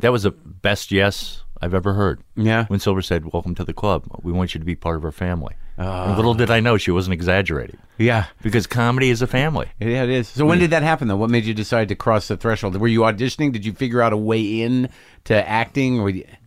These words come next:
Speaker 1: Well, in college, I got a partner, and we did, like, an act there,
Speaker 2: Yeah.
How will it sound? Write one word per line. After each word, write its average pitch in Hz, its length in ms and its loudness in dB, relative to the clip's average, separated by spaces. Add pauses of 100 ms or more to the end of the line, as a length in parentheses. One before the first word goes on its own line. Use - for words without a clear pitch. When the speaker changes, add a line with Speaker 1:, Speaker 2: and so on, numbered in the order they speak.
(120)
Speaker 1:
Well, 98 180 2
in 98 80 0
college, 127 360 0
I 92 40 0
got 87 120 -2
a 78 40 -6
partner, 110 440 -4 (320)
and 92 100 -2
we 92 120 0
did, 87 320 -2
like, 82 260 -6
an 82 100 -4
act 76 240 -6
there, 95 340 -6
Speaker 2:
Yeah. 85 280 -2